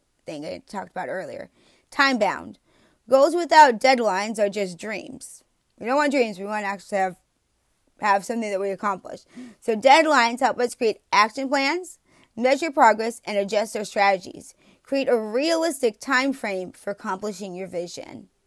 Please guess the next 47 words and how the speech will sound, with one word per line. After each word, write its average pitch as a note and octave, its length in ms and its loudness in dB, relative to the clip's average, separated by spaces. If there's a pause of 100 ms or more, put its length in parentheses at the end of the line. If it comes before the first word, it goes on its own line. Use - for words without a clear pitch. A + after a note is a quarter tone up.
(240)
Okay? B3 300 -4
And C4 180 0
then, C4+ 240 0 (400)
now, G#3 320 -2 (320)
write B3 260 6
it D4+ 120 4
down. A3 340 0
And - 140 -8
I'm F#4 220 -4
such D#4 300 -6
a D#4 40 -6
person, C4+ 340 -4
like, C4+ 180 -6
I'm D4+ 180 -2
still, C#4+ 240 2 (180)
okay, B3+ 160 -2
I A3 140 0
know G3+ 180 -4
a G3 60 -6
twenty-year-old's F#3+ 640 -8
gonna G#3 200 -10
laugh, G3 280 -8 (400)
but A#3 80 0
I'm C4+ 140 0
still C#4+ 460 0
someone B3 260 -4
who A#3 100 -6
thinks G#3+ 280 -12
you G#3 120 -10
should - 240 -20
take F3+ 240 -10
out F3+ 320 -4
a - 260 -14 (1000)
piece C#4 180 -4
of A#3 80 -8
paper A3+ 360 -2
and E3+ 100 0
a - 40 -10
pen A3+ 340 0
and F#3+ 360 -8
write A3+ 240 8
it G#3+ 100 0
down. G3+ 180 -6
There's G3 120 -12
something B3+ 240 0
about G#3+ 160 0
that G#3 140 0